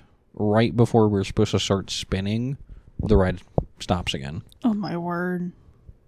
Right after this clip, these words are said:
Speaker 1: For, like, another five minutes. And then the track in front of us, we see that start going, and they were like, "What the heck? Why are we not going?"
Speaker 2: <laughs>
Speaker 1: And then we start going. And then we finish the ride.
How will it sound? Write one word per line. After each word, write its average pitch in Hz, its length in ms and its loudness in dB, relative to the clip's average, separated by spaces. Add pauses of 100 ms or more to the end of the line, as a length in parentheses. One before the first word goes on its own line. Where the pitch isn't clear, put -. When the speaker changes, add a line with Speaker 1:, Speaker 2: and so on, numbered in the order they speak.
(200)
Speaker 1:
For, 107 160 0
like, 101 180 -2
another 101 240 4
five 98 400 0
minutes. - 520 -8 (640)
And 117 140 6
then 104 140 6
the 98 80 2
track 110 320 4
in 98 80 4
front 143 260 6
of 104 120 0
us, 98 220 2
we 101 140 -2
see 104 160 2
that 113 260 4
start 95 320 0
going, 95 600 0
and 113 100 -4
they 113 60 0
were 110 120 2
like, 98 260 0
"What 120 220 -2
the 107 100 -2
heck? 131 220 0 (340)
Why 101 120 0
are 95 60 -2
we 127 120 2
not 95 200 -2
going?" 92 380 -6 (560)
Speaker 2:
<laughs> 220 200 -6 (800)
Speaker 1:
And 117 120 2
then 104 100 0
we 104 100 0
start 92 280 -2
going. 90 400 -6 (1500)
And 104 100 -2
then 92 100 0
we 90 100 -4
finish 92 340 -6
the - 120 -12
ride. - 200 -12